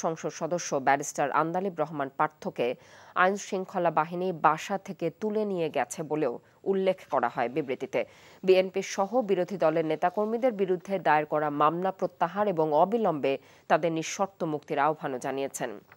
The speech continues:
মির্জা ফখরুল। আওয়ামী লীগ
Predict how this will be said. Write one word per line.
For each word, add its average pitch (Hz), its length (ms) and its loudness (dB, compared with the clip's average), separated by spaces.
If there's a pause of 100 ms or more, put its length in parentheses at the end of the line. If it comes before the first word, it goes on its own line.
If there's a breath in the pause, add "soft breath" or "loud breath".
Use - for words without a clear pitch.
মির্জা 147 300 0
ফখরুল। 117 340 -4 (2500 soft breath)
আওয়ামী 226 280 10
লীগ 226 120 2